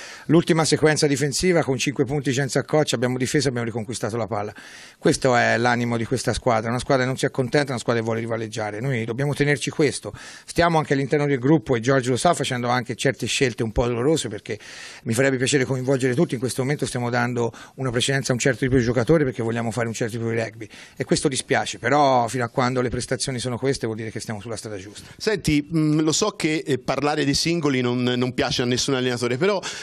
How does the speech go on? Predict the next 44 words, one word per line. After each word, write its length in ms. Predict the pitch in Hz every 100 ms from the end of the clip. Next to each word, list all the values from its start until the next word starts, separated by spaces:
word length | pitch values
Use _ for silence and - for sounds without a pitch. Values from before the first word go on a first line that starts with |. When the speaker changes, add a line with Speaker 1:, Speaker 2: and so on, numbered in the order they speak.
| -
Speaker 2:
vorrei, 420 | 156 185 139 139
eh, 220 | 135 139
farti 680 | 135 170 156 - 147 139 135
riflettere 640 | - 143 - 180 185 156 139
su, 420 | - 135 135 143
eh, 280 | 143 120 117
Palazzani, 640 | 147 143 - 147 113 101
che 100 | 110
quando 280 | 127 196 180
è 20 |
entrato 480 | 151 151 196 226 190
effettivamente, 920 | 151 - 143 175 180 214 202 - 151 135 - - -
eh, 300 | 120 123 131
al 160 | 139 127
di 80 |
là 180 | 147 180
di 200 | 127 107
che 100 | 113
è 40 | 123
uscito, 400 | 120 - 185 113
che 100 | 98
molto 240 | 104 104
probabilmente 380 | 110 127 143 -
era 160 | 95 98
stanco, 640 | - 120 170 - 98 95
e 80 | 95
il, 120 | 107
il 260 | 104 107 107
cambio 340 | 147 143 123
lo 80 | 110
sai 160 | 113 113
te, 120 | 131
le 120 | 113
motivazioni, 520 | 104 107 107 - 120 113 - -
però 140 | - 262
un 120 | 240
Palazzani 640 | 208 208 208 247 262 247
che 80 | 175
riusciva 720 | 147 175 - 226 202 160 165
a 100 | 160 - - -
tenere 340 | 185 202 208
bene 440 | 180 175 139 123 123
la 120 | 143
fascia 480 | - 131 110 - -